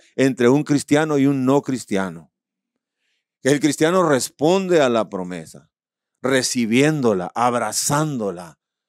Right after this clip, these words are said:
abrazando al Señor en su corazón. Pero el no cristiano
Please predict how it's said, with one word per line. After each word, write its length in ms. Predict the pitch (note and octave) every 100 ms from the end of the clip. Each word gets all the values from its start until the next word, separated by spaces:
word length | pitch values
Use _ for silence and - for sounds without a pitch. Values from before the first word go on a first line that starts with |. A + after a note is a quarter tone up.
| _ _ _ _ _
abrazando 760 | B2 C3 C3 A#2+ D3 D#3+ E3 E3
al 140 | C#3+
Señor 560 | A#2+ A#2 G#2 A#2 C#3 B2+
en 160 | A#2 A2+
su 200 | - A2+
corazón. 680 | A2+ G#2+ F#2+ - G#2 F#2+ D#2+ _ _
Pero 420 | - A#2+ A#2+ A#2 - _ _ -
el 360 | B2+ B2+ A2+
no 200 | B2 E3
cristiano 760 | E3 E3 - C3+ C3 C3+ C#3